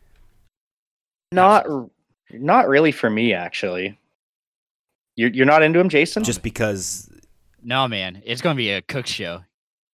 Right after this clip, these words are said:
Speaker 3: Bortles likes to throw it deep. It, Cooks is gonna get the most action he's seen all year. <laughs>
Speaker 2: Hmm.
Speaker 1: I, I,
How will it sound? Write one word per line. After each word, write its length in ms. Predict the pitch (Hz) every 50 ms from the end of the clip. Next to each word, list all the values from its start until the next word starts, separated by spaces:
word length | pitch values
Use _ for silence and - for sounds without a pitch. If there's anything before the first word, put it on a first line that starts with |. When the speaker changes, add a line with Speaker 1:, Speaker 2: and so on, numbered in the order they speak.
| _ _ _ _ -
Speaker 3:
Bortles 260 | 135 151 151 151 123
likes 160 | 147 139 - -
to 80 | 123
throw 280 | 110 - 131 127 123 120
it 120 | 117 - _ _ - 101 95 _ _ -
deep. 280 | - 135 110 90 _ _ _ _ -
It, 240 | 117 120 135 - - _ -
Cooks 200 | - 156 143 -
is 160 | 143 131 117 113
gonna 200 | 139 135 127 120
get 80 | 117 107
the 60 | 113
most 220 | 117 117 123 -
action 240 | 110 110 - - 104
he's 160 | 110 107 -
seen 180 | - 113 110 101
all 200 | - 95 101 98
year. 340 | 90 92 98 101 92 117 - _
<laughs> 40 | _ - - - _ - - _ _ _ _ _ _ _ _ _ _ _ _ _ _ _ _ _ _ _ _ _ _ _ _ _ -
Speaker 2:
Hmm. 60 | - 131
Speaker 1:
I, 220 | 151 170 190 180 - _ _ -
I, 260 | 127 147 175 180 170